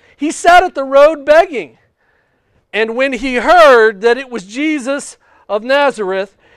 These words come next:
he began to cry out and say, "Jesus, son of David,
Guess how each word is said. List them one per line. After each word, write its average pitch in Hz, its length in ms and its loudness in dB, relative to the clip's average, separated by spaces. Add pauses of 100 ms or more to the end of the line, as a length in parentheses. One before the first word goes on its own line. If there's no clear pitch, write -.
(180)
he 311 240 -4
began 277 440 0
to 247 80 -8
cry 277 320 0
out 269 240 2
and 190 100 -14
say, 247 240 -2
"Jesus, 214 580 -4
son 294 280 -2
of 254 100 -8
David, 262 520 -2